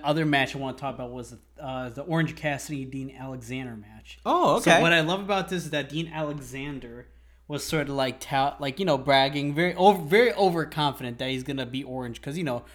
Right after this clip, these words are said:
Speaker 1: Orange, I guess, is too laid back. You know, most guys that go up against Orange are probably not gonna be too worried. You know, like, initially, at least.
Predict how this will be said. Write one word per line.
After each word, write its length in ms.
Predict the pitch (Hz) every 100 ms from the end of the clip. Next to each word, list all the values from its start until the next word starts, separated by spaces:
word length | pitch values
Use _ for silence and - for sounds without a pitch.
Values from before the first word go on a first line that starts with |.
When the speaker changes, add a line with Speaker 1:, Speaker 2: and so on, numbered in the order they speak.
| - -
Speaker 1:
Orange, 300 | 147 135 135
I 60 |
guess, 240 | 127 127 127
is 80 |
too 200 | 117 143
laid 280 | 131 131 123
back. 260 | 123 131 156
You 80 | 202
know, 280 | 151 117 - - -
most 380 | 151 190 247 -
guys 320 | 202 202 202
that 240 | 185 170 147
go 180 | 160 156
up 200 | 160 151
against 220 | 160 143
Orange 200 | 151 147
are 40 | 143
probably 200 | 151 135
not 120 | 131
gonna 120 | 127
be 120 | 127
too 160 | 117 131
worried. 440 | 110 110 101 101 - - - - _
You 80 | 127
know, 180 | 123 117
like, 300 | 117 - - -
initially, 680 | 151 147 131 135 110 107 120
at 120 | 117
least. 360 | 113 104 -